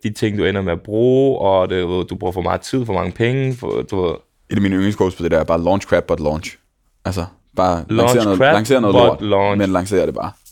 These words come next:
Speaker 2: Fordi du lærer alligevel først, når kunderne får det i hånden, hvad det er, de rigtig gerne vil have, og sådan
Speaker 1: Jamen,
Speaker 2: noget.
Speaker 1: er det ikke også bygget op omkring sådan noget med,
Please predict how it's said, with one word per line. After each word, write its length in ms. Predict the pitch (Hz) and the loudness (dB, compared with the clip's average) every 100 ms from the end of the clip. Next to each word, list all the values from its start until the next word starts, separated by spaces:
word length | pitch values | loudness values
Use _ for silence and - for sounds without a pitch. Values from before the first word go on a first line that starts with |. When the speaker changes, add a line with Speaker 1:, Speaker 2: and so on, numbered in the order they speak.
| - | -6
Speaker 2:
Fordi 160 | 98 | -4
du 160 | - 95 | -2 0
lærer 220 | 92 98 | 4 4
alligevel 280 | 98 92 90 | 4 0 0
først, 260 | - 87 | 0 -2
når 80 | 90 | -4
kunderne 280 | - 92 90 | -2 0 0
får 100 | 85 | 0
det 80 | 82 | 0
i 20 | |
hånden, 240 | 87 82 76 | 2 0 0
hvad 100 | 80 | 2
det 60 | |
er, 60 | 78 | 2
de 120 | 82 | 2
rigtig 160 | 76 78 | -2 -2
gerne 180 | 76 76 | -4 -4
vil 60 | |
have, 220 | 85 76 - | -2 -2 -4
og 60 | |
sådan 100 | - | -6
Speaker 1:
Jamen, 100 | - | 0
Speaker 2:
noget. 40 | 107 | 2
Speaker 1:
er 20 | |
det 60 | 127 | 2
ikke 140 | 143 | 2
også 200 | 151 - | -2 0
bygget 220 | 147 131 | 0 2
op 220 | 120 131 147 | 2 0 -6
omkring 460 | 135 127 131 120 | -8 -4 -4 -4
sådan 120 | - | -4
noget 140 | 131 117 | -2 0
med, 260 | 113 117 | 2 0